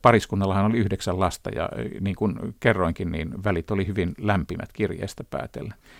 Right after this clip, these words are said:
Mutta sitten tuhatkuusisataakolmekymmentäluvun alussa Cromwell koki jonkinlaisen hyvin nöyryyttävän kriisin. Siitä ei ole ihan täysin tarkkaa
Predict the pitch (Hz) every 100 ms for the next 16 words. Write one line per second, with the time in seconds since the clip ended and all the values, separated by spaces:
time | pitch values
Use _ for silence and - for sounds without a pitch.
0 | - - - - 139 196 - - 170 -
1 | 151 143 - 180 - 131 117 - 156 123
2 | 104 107 104 113 113 95 101 - 135 113
3 | 107 104 - 123 120 95 73 - 123 120
4 | 107 101 110 113 - - 135 123 135 117
5 | - - 87 85 - 120 82 92 127 117
6 | 135 139 147 135 135 120 107 113 - 113
7 | 104 - 87 92